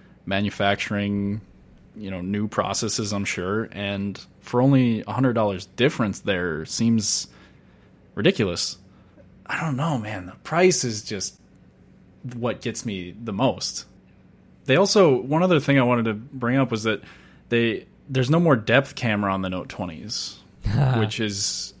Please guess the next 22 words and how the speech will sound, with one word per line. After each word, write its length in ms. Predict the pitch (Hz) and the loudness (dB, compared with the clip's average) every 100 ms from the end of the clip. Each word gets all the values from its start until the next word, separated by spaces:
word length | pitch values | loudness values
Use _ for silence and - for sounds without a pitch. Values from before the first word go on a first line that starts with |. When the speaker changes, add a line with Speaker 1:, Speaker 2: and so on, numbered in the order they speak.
| - | -14
Speaker 1:
was 220 | 143 110 110 | -6 -4 2
used 220 | 127 120 | 2 2
for 160 | 127 117 | 2 6
A 140 | 165 | 8
R 320 | 113 110 110 | 8 6 4
and 320 | 107 104 101 147 | 2 0 0 -2
for 140 | 104 | -2
portrait 440 | - - 113 - 117 | -2 0 0 -2 -4
mode 240 | 110 101 | -4 -4
photos. 600 | - 101 127 143 147 240 - - - 233 175 | 0 0 2 2 0 -6 -10 -14 -14 -14 -6
Speaker 2:
Yeah, 520 | 147 147 156 214 180 | -2 0 -2 -4 -4
man. 360 | 135 120 120 120 | -4 -6 -6 -6
Um, 540 | 135 135 139 131 120 117 - | -4 0 0 0 -2 -6 -6
I 120 | 143 | -2
actually, 480 | 165 - 185 139 107 - | -2 -2 -2 -2 -4 -12
funny 300 | - 160 160 | -6 -4 -2
enough, 420 | 147 135 131 - - | 0 0 -2 -4 -8
I 640 | 127 127 131 127 120 110 - - 123 | -8 -4 -4 -4 -6 -8 -14 -18 -6
re-listened 720 | 117 151 147 131 - 147 135 | 0 2 2 0 0 -4 -4
to 300 | - 135 120 | 0 2 2
our 420 | 117 110 110 107 | 0 -2 -2 -6
Note 600 | - 110 107 113 117 120 | -6 -6 -4 -2 -2 -4